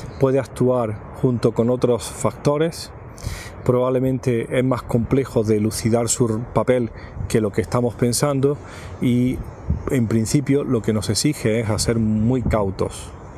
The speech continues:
y actuar fundamentalmente disminuyendo los riesgos. Y el mayor riesgo es la exposición.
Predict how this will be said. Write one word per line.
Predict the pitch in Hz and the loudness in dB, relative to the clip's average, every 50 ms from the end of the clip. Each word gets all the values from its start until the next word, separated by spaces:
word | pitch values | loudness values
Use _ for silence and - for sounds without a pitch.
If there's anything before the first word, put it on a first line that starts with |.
| - - - - - - - - | -16 -16 -16 -16 -14 -12 -4 0
y | - 120 | 0 0
actuar | 110 - - - 127 120 120 127 123 123 - - - - - | 0 0 0 2 2 2 4 2 0 -2 -6 -8 -14 -14 -12
fundamentalmente | - - 127 120 117 110 113 113 113 143 143 151 160 165 160 147 - 165 - - - - - - - | -2 0 2 2 4 4 2 2 2 2 2 2 2 2 2 2 2 0 0 -4 -10 -14 -14 -8 -2
disminuyendo | - 123 113 110 131 127 123 123 120 120 113 117 123 127 123 123 | 0 0 2 4 2 4 4 2 2 4 2 2 2 4 2 2
los | 120 117 110 | 2 2 2
riesgos. | 107 123 123 117 104 95 95 80 - - - - - - - - - - - | 2 2 2 2 2 0 -2 -2 -4 -8 -14 -14 -14 -14 -16 -16 -14 -12 -2
Y | - 120 | 0 2
el | 110 110 | 2 4
mayor | 110 110 113 123 131 131 | 2 2 2 2 2 2
riesgo | 127 135 135 139 127 127 | 2 2 2 4 4 4
es | 117 117 | 4 4
la | 113 | 2
exposición. | 101 - - - - - 120 - 147 123 101 | 0 0 -2 -2 0 0 0 2 2 2 0